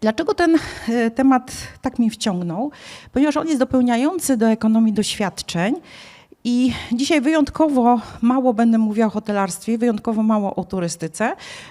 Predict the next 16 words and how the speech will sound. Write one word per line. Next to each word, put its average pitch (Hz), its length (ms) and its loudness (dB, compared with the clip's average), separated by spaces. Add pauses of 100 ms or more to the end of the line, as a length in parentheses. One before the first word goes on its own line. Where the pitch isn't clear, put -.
E, 202 240 2
skupię 330 380 0
się 320 120 2
na 269 40 6
tak 233 160 -2
zwanym 254 280 4
kontekście 226 960 0
doświadczenia, 196 960 -4
w 294 60 -8
którym 240 260 -2
funkcjonujemy 233 600 2
jako 220 420 2 (340)
klienci 233 720 2
i 226 60 2
konsumenci, 233 840 4
stąd 214 300 0